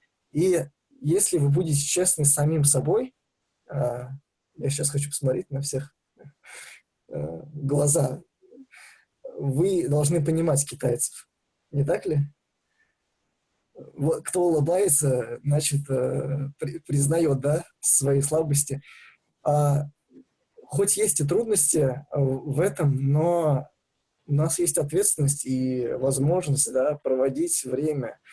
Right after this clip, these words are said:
а, да, мужья с женами, а, родители с детьми. Это второе, на мой взгляд, что, чему нам нужно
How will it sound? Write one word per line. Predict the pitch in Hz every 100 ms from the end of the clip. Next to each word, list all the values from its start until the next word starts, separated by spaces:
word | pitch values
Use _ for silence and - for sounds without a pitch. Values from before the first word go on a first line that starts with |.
| - _ -
а, | 120 123 123 135 147 147 -
да, | 135 131 147 - - 131 - _ _
мужья | 143 139 131 139 165
с |
женами, | 143 151 143 131 123 117 _ -
а, | 123 120
родители | 135 143 151 147 143 143 - - - -
с |
детьми. | 127 143 147 165 143 -
Это | - 143 143
второе, | - 151 180 208 -
на | 127
мой | 135 139
взгляд, | 131 143
что, | 143 - 143
чему | - 143
нам | 147 135
нужно | 131 143 127 127